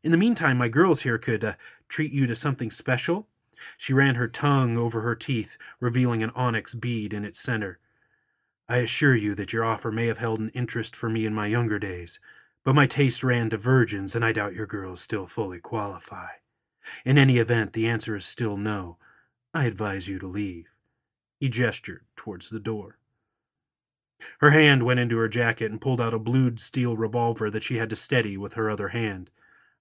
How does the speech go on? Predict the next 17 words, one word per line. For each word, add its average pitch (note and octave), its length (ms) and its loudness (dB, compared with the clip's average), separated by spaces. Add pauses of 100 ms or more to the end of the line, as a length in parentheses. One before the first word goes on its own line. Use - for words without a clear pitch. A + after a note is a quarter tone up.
"I'm E3+ 100 4
the G3 80 8
one C#3 160 8
doing A2+ 240 0
the G#2+ 120 -2
advising G#2+ 480 -4
here, B2+ 200 0
you A2 160 -2
old G2 160 -12
creep. G#2 380 -6 (360)
I B2+ 80 0
will C#3 120 4
have B2 320 0
that F#2+ 260 -10
book." - 380 -4 (1040)
He A2+ 100 -2
shrugged. G2+ 540 -4